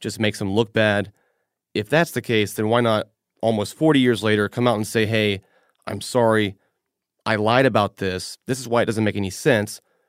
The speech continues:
but I still didn't kill anybody"? He's not saying that. He's still lying for some reason. Why is that?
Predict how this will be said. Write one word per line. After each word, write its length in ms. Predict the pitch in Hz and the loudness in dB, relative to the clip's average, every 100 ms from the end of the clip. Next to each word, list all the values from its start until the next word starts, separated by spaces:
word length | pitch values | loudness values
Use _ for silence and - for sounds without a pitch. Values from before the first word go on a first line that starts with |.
| _ - | _ -2
but 80 | |
I 80 | 120 | 0
still 320 | 101 - 151 | -2 0 4
didn't 220 | 143 113 - | 4 2 0
kill 160 | 170 | 2
anybody"? 480 | 160 95 - - - _ _ _ _ _ _ | 2 0 -6 -12 -16 _ _ _ _ _ _
He's 220 | 127 120 | -6 0
not 180 | 131 120 | 2 2
saying 340 | - 135 120 | 2 2 2
that. 260 | 92 80 - _ _ _ _ _ | -2 -8 -14 _ _ _ _ _
He's 220 | - 131 - | -6 -4 -4
still 380 | - 156 165 | -2 2 4
lying 320 | 131 123 127 120 | 4 4 4 2
for 160 | 107 | -2
some 220 | - 90 | -6 -6
reason. 340 | - - - - _ _ _ _ | -8 -12 -14 -18 _ _ _ _
Why 220 | - 113 117 | 0 2 4
is 180 | 110 | 0
that? 260 | - - | -4 -12